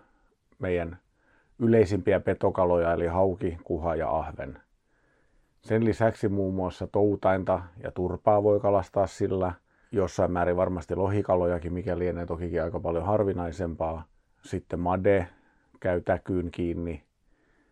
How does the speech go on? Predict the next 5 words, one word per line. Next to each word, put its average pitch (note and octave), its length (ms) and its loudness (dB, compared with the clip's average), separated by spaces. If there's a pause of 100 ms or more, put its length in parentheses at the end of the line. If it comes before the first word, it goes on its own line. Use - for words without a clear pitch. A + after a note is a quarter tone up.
(280)
ja E2 280 -4 (880)
saattaapa F2+ 520 -6
sinne F#2+ 180 -6
satunnaisesti F#2+ 720 -2
jotakin F2 440 -2